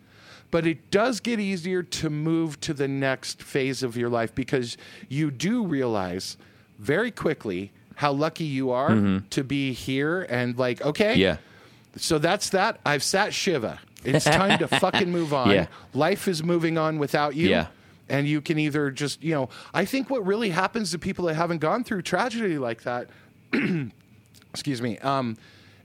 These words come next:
Speaker 1: is that they do feel like they have to go into a shell because they're not used to their life changing so drastically.
Speaker 2: Yeah.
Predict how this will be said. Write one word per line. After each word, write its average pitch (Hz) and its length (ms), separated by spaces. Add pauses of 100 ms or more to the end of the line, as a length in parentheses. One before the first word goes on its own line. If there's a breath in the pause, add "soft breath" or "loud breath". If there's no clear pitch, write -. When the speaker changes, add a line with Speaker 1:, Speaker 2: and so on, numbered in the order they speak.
Speaker 1:
is 170 160
that 175 200
they 185 120
do 196 280
feel 175 180
like 151 200
they 143 100
have 143 200
to 147 60
go 139 180
into 127 180
a 123 40
shell 131 280
because 135 280
they're 160 140
not 160 240
used 160 240
to 165 80
their 147 180
life 135 260
changing 135 440
so 117 180
drastically. 107 420
Speaker 2:
Yeah. 92 340